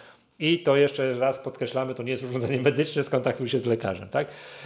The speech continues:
Ileż to w ostatnich latach, odkąd Apple wprowadziło to E K G, że możesz, wiesz, tu przyłożyć sobie i tam poczekać trzydzieści sekund, że ci coś wyrysuje,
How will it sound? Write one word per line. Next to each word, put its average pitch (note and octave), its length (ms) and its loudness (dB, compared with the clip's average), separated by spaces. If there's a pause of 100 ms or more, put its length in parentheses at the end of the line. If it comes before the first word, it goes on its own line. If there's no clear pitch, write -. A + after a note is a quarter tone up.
(200)
Ileż A3+ 500 4
to B2 140 4
w A#2 80 -2
ostatnich A#2+ 640 0
latach, A2+ 600 4
odkąd B2+ 400 -2
Apple C3 260 0
wprowadziło B2 680 2
to G#2 380 -6 (140)
E B2 120 0
K A#2 160 0
G, A2+ 340 6 (100)
że A#2 140 -8
możesz, A2 200 -4
wiesz, G2 140 -8
tu A2 100 -8
przyłożyć A2+ 600 6
sobie A2 280 0
i G#2+ 40 -2
tam A2+ 180 0
poczekać A2 400 0
trzydzieści A2+ 240 -4
sekund, A2 280 0
że G#2+ 80 -2
ci - 120 -10
coś G#2+ 200 -2
wyrysuje, A2 540 2